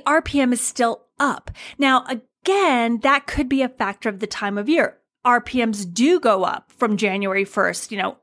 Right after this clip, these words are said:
as you, as you go into Q one. Um, but I, I would expect that if they were to go up, that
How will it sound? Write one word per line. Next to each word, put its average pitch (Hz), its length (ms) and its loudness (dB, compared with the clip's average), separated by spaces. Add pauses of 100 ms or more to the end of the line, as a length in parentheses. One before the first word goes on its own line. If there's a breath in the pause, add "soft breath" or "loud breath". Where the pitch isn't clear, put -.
(100)
as 214 440 0
you, 202 400 -2
as 208 180 0
you 220 60 -2
go 202 160 2
into 196 140 -2
Q 196 260 0
one. 185 260 2 (540 loud breath)
Um, 247 240 -2 (260)
but 381 460 2 (120)
I, 277 1000 2 (180)
I 254 300 -6 (260)
would 269 300 0 (320)
expect 403 680 -4
that 254 300 2
if 269 180 -4
they 262 140 2
were 269 140 2
to 247 80 -2
go 240 300 0
up, 277 240 0
that 247 280 -2